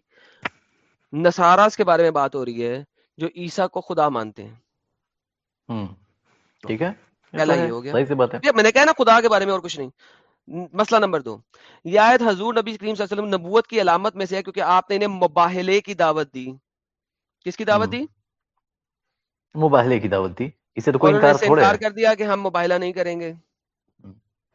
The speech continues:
Speaker 1: چلو آگے چلتے ہیں۔ تین،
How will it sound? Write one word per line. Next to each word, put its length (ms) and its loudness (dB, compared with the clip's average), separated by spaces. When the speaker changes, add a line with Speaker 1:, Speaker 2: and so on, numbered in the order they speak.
Speaker 1:
چلو 220 -18
آگے 260 -10
چلتے 300 -16
ہیں۔ 80 -20
تین، 220 -6